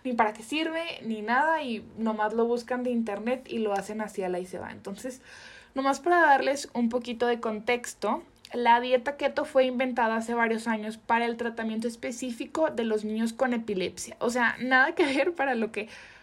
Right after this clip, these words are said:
ahora está de moda, ¿no? Que, pues, es para bajar de peso. Porque los niños que padecen esta enfermedad,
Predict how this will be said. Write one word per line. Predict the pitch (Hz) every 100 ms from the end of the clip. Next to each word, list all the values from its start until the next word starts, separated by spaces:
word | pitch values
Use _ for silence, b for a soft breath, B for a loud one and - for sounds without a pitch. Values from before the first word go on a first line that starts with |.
| B
ahora | - 214 220 220 220
está | 226 - 202
de | 196
moda, | 339 240 -
¿no? | - 247 233
Que, | - -
pues, | - -
es | 190
para | - 185 -
bajar | 185 185 180
de | 175
peso. | 175 277 - - B B B B B B
Porque | - 349 339 220 214 -
los | 240 254
niños | 262 262 269
que | 285
padecen | 285 247 233 233 240
esta | 233 247
enfermedad, | 226 233 226 226 214 208